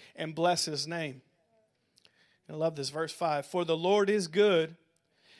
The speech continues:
and his mercy is everlasting, and his truth endures to all generations." So if you're taking notes today, the title of my message is The Power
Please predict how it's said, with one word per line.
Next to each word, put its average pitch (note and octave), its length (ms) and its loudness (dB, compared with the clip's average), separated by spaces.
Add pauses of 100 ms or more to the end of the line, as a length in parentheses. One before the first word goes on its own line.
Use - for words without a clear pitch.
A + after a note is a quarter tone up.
(260)
and D#3+ 220 -2
his D#3 220 -4
mercy G3 720 2 (340)
is C#3+ 200 -4
everlasting, E3 840 2
and D3 160 -8
his C3 220 -6
truth D#3 640 -6
endures C#3+ 540 -6
to C#3+ 180 -6
all C#3+ 480 2 (380)
generations." D3 800 -2 (260)
So - 180 6
if G3 80 4
you're G3+ 80 -2
taking A3+ 300 2
notes G#3 240 4
today, F#3 200 2
the F3 60 -2
title G3 220 0
of F#3 60 -4
my E3+ 80 -4
message F#3 360 -2
is D#3+ 120 -8
The D#3+ 80 -12
Power F3 500 2